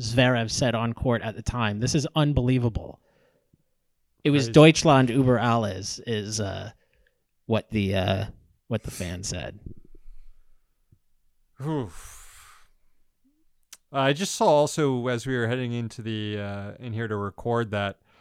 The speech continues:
Speaker 2: uh, you know, that seventies show actor Danny Masterson got thirty years in prison for being a serial rapist. Uh,
Speaker 1: Yeah.
Speaker 2: some pretty gruesome accounts, uh, in court by his victims. Uh,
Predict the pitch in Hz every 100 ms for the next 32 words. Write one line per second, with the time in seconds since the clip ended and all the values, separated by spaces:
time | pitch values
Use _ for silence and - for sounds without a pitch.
0 | _ _ _ 110 104 107 - - 135 131
1 | 127 - 123 135 - 156 139 135 147 127
2 | 123 120 - 127 120 101 120 120 117 113
3 | 113 117 - 131 - 127 120 117 110 -
4 | - 113 110 - 131 123 120 120 117 107
5 | 101 - 120 113 113 113 110 113 90 110
6 | 104 - 123 117 95 101 113 - 101 104
7 | - - - _ _ _ _ - 113 101
8 | 90 - 123 175 127 - 117 147 - 139
9 | 117 110 - - - 120 120 117 113 -
10 | - - _ _ _ _ _ _ _ _
11 | _ _ - 113 110 110 - _ _ _
12 | - 139 127 - 123 117 - 120 123 101
13 | 90 123 - 104 95 95 - - _ _
14 | _ _ _ _ _ _ _ _ - 123
15 | 120 120